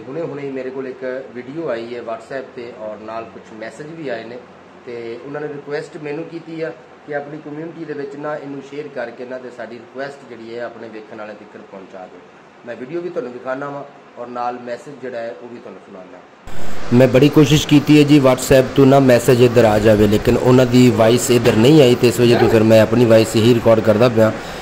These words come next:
ਉਹਨਾਂ ਨੇ ਮੈਨੂੰ ਇਹ ਵੀਡੀਓ ਭੇਜੀ ਹੈ ਔਰ ਨਾਲ ਫੋਟੋ ਭੇਜੀ ਹੈ ਔਰ ਨੰਬਰ ਭੇਜਿਆ ਕਿ ਇਹ ਨੰਬਰ ਤੋਂ ਅਗਰ ਤੁਸੀਂ ਸ਼ੇਅਰ ਕਰ ਦਿਓ, ਸਾਡੀ ਅਗਰ ਕੋਈ ਹੈਲਪ ਕਰ ਦੇਵੇ। ਮੇਰਾ ਸ਼ੌਹਰ ਜਿਹੜਾ ਹੈ ਨਾ ਪੈਰਾਲਾਈਜ਼ ਹੈ ਔਰ ਕਾਫੀ ਅਰਸੇ ਤੋਂ, ਔਰ ਮੈਂ ਬਹੁਤ ਹੀ ਜ਼ਿਆਦਾ ਮੁਸ਼ਕਿਲ ਵਿੱਚ ਹਾਂ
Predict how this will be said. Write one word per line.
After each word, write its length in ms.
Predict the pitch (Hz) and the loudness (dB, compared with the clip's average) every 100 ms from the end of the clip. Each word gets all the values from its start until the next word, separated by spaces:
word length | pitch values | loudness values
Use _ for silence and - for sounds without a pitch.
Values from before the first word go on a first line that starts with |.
| - - | -8 0
ਉਹਨਾਂ 180 | 131 131 | 4 6
ਨੇ 80 | |
ਮੈਨੂੰ 300 | 127 123 123 | 6 6 6
ਇਹ 180 | 127 123 | 6 6
ਵੀਡੀਓ 280 | 113 110 131 | 4 6 6
ਭੇਜੀ 480 | 123 120 101 120 127 | 6 4 4 4 6
ਹੈ 100 | 123 | 6
ਔਰ 360 | 107 110 110 107 | 6 6 6 4
ਨਾਲ 240 | 107 107 | 2 2
ਫੋਟੋ 320 | 104 110 104 135 | 2 2 2 4
ਭੇਜੀ 420 | 131 104 120 117 | 4 4 2 2
ਹੈ 60 | 113 - - - | 0 -8 -16 -2
ਔਰ 100 | 107 | 2
ਨੰਬਰ 320 | 110 113 131 | 4 4 4
ਭੇਜਿਆ 380 | 135 123 107 120 | 4 4 4 2
ਕਿ 120 | 113 | 4
ਇਹ 80 | 120 | 4
ਨੰਬਰ 300 | 110 107 113 | 4 4 4
ਤੋਂ 80 | 113 | 2
ਅਗਰ 100 | 110 | 2
ਤੁਸੀਂ 240 | 107 104 107 | -2 -4 0
ਸ਼ੇਅਰ 240 | 117 113 | 2 2
ਕਰ 160 | 117 107 | 2 2
ਦਿਓ, 220 | 110 110 | 4 2
ਸਾਡੀ 440 | - 110 104 117 | 2 0 4 4
ਅਗਰ 180 | 113 113 | 6 4
ਕੋਈ 220 | 110 113 | 4 0
ਹੈਲਪ 300 | 92 117 143 131 | 2 2 2 2
ਕਰ 140 | 120 110 | 2 4
ਦੇਵੇ। 340 | 113 110 110 - - - - - | 2 4 0 -2 -14 -12 -8 0
ਮੇਰਾ 500 | 110 113 113 113 107 | 2 4 4 4 2
ਸ਼ੌਹਰ 340 | - 117 117 | 2 2 4
ਜਿਹੜਾ 200 | 107 107 | 4 4
ਹੈ 60 | 107 | 4
ਨਾ 100 | 110 | 4
ਪੈਰਾਲਾਈਜ਼ 560 | 98 104 104 110 127 120 | 2 2 4 4 4 4
ਹੈ 120 | 120 - - - - | 2 -2 -16 -16 -4
ਔਰ 80 | 107 | -2
ਕਾਫੀ 340 | 117 120 123 120 | 0 0 4 2
ਅਰਸੇ 280 | 107 135 | 4 2
ਤੋਂ, 220 | 123 123 120 | 4 4 6
ਔਰ 80 | 113 | 4
ਮੈਂ 200 | 110 107 | 4 4
ਬਹੁਤ 320 | 113 110 120 | 2 2 2
ਹੀ 40 | |
ਜ਼ਿਆਦਾ 320 | 107 107 104 110 | 2 2 4 4
ਮੁਸ਼ਕਿਲ 400 | 110 - 160 135 | 2 0 2 2
ਵਿੱਚ 200 | 123 | 2
ਹਾਂ 120 | 117 | 2